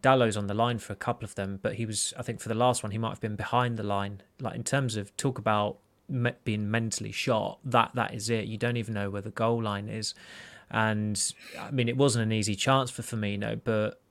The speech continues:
th-, th-, I mean, you've got a very good view from the Anfield press box. I'm looking at him thinking, if he just, like, hits this, even if he hits a pass back at goal, it's probably going in somehow or other. And that's pretty much the way it did go in. And so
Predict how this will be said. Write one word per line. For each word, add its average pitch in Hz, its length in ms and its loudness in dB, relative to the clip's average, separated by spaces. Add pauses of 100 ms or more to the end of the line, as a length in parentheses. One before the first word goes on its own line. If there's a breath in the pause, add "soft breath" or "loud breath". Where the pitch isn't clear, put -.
(280)
th-, - 180 -12
th-, - 200 -14
I 120 60 -4
mean, 110 240 -4
you've 113 160 -6
got 110 160 4
a - 20 0
very 120 240 10
good 104 200 -2
view 117 200 0
from 113 140 -8
the 104 80 -4
Anfield 101 340 -6
press 120 240 -2
box. 104 320 -6
I'm 127 160 2
looking 110 240 -6
at 101 60 -8
him 110 100 -8
thinking, 104 520 -6 (440 loud breath)
if - 100 -6
he 175 120 4
just, - 200 -2
like, 98 300 -6
hits - 380 0
this, 101 340 -4
even 113 220 -2
if 107 140 -6
he 110 120 0
hits 113 240 -4
a - 40 -6
pass 117 360 2
back - 320 -8
at 117 120 -8
goal, 107 280 0
it's - 80 -6
probably 120 420 2
going 101 320 0
in 107 200 -2
somehow 101 480 0
or 107 80 0
other. 117 240 2
And 104 160 -6
that's 113 180 -4
pretty 104 240 -8
much 107 320 -6
the 110 80 -4
way 104 200 -2
it - 100 -8
did 127 240 2
go 110 240 -4
in. 107 200 -6 (580 loud breath)
And 123 200 2
so 123 300 6